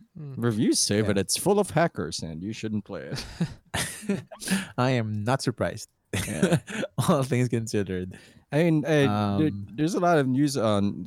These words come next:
Speaker 2: the BlizzCon. People are, like, like Tim was saying a while ago, like, like, there's some underground news that people are afraid of what's gonna happen at BlizzCon.
Speaker 1: Yeah.
Speaker 3: I
Speaker 1: Oh,
Speaker 3: am
Speaker 1: well, hang on. Be-,
Speaker 3: curious.
Speaker 1: before we get into it, let's let the people know what we're doing today.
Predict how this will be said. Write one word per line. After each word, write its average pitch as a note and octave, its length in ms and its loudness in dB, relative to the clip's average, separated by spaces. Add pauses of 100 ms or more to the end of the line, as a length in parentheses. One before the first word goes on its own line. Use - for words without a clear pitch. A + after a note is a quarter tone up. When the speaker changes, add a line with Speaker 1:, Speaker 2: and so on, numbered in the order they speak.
Speaker 2:
the G2+ 80 0
BlizzCon. D3+ 580 2
People G2+ 280 -2
are, G2+ 240 2
like, G2+ 120 -4
like G#2+ 160 -6 (120)
Tim B2 140 2
was A2+ 140 2
saying B2 220 2
a B2 60 0
while C3 140 2
ago, C#3+ 120 0
like, A2+ 160 2 (280)
like, A#2+ 240 2
there's A2+ 400 2
some A#2 200 2 (120)
underground A#2 580 4
news A#2+ 220 0
that G2 200 -4
people C3 320 -4
are G2+ 160 2
afraid A#2 500 -2
of D#4+ 100 -2
what's E4+ 200 -2
gonna E4+ 240 0
happen D4 340 0
at B3 100 -2
BlizzCon. A#3+ 720 0 (100)
Speaker 1:
Yeah. A2+ 500 -4
Speaker 3:
I G3 140 6
Speaker 1:
Oh, A3+ 140 6
Speaker 3:
am C3 140 4
Speaker 1:
well, G3 320 4 (220)
hang E3 220 2
on. D3 100 4
Be-, F#3 60 6
Speaker 3:
curious. C3 320 4
Speaker 1:
before A#3+ 380 4
we C#4+ 140 0
get A#3 140 4
into G3+ 260 2
it, D#3+ 140 2
let's E3+ 240 0
let A3 200 0
the G#3 60 -6
people G3 300 2
know E3+ 220 4
what D#3 160 4
we're D3+ 80 2
doing D3 280 2
today. A#2 300 -2